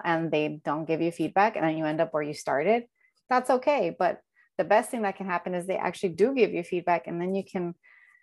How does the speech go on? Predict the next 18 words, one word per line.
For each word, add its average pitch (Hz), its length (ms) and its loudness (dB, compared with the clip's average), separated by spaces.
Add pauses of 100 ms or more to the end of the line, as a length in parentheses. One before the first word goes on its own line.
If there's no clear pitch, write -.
(280)
work 214 240 6
off 190 220 6
of 180 140 2
that 175 200 4
feedback 185 420 2
to 185 100 -4
improve 254 680 0
your 156 140 2
application 156 720 -2
based 143 280 -2
off 156 160 -4
what - 160 -6
they - 140 -8
said. - 380 -8 (1400)
And, 180 420 2
um, 175 480 2 (1300)
what 185 140 2
else? - 460 -4